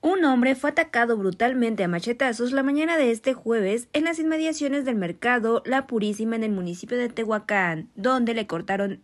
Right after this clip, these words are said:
en una ma-, donde le cortaron en una mano. Según los reportes, la víctima caminaba cerca del mercado cuando fue sorprendido por tres individuos quienes comenzaron a golpearlo salvajemente y después uno de ellos sacó un machete y lo empezó a pegar con él.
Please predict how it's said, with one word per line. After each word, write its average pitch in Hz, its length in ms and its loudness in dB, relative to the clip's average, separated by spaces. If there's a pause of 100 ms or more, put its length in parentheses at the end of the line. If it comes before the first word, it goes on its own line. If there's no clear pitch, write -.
en 214 180 0
una 240 220 0
ma-, 214 300 -2 (1000)
donde 233 260 2
le 254 120 0
cortaron 254 500 2
en 226 120 2
una 247 220 0
mano. 180 540 -2
Según 277 320 0
los 349 120 0
reportes, 277 540 2
la 220 140 -2
víctima 220 500 -4
caminaba 285 580 0
cerca 285 300 -2
del 302 120 2
mercado 180 460 -2
cuando 226 280 0
fue 254 120 -6
sorprendido 254 640 -2
por 190 200 -2
tres 185 260 -4
individuos 226 720 -2
quienes 285 420 -2
comenzaron 294 600 -2
a 233 80 -4
golpearlo 185 720 -2
salvajemente 240 1040 0
y 240 80 -2
después 220 500 -2
uno 285 160 -2
de 302 140 0
ellos 247 240 -2
sacó 233 200 -4
un 226 100 -2
machete 240 400 -4
y - 20 -4
lo 247 80 0
empezó 202 300 -4
a - 80 -14
pegar 220 300 -4
con 202 200 -4
él. 180 320 -4